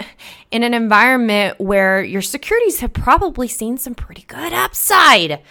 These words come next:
over the last several years, right? So when you donate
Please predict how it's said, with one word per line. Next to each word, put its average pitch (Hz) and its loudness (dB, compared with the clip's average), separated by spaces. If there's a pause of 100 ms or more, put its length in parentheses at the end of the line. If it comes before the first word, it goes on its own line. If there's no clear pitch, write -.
(200)
over 226 -6
the 233 -6
last 220 4
several 180 -2
years, 139 -12
right? 302 -6 (300)
So 254 -2
when 269 -4
you 480 -4 (140)
donate 262 -2